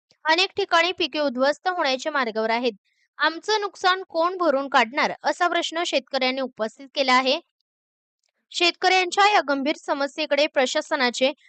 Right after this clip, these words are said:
आणि लोकप्रतिनिधींचे सातत्याने दुर्लक्ष होत असल्याचे ग्रामस्थांनी सांगितले. कित्येक वेळा निवेदनं दिली, मागण्या केल्या,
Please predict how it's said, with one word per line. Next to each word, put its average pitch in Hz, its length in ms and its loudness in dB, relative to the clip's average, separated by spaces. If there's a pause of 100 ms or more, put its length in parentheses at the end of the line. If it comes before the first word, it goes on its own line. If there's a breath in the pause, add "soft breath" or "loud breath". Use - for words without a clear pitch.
(140)
आणि 349 220 2
लोकप्रतिनिधींचे 349 1000 -2
सातत्याने 302 640 -2
दुर्लक्ष 269 500 -4
होत 339 260 0
असल्याचे 311 480 -4
ग्रामस्थांनी 240 640 -2
सांगितले. 220 480 -8 (440)
कित्येक 320 380 -4
वेळा 294 220 4
निवेदनं 269 560 -2
दिली, 262 300 -4 (180)
मागण्या 254 340 0
केल्या, 233 340 0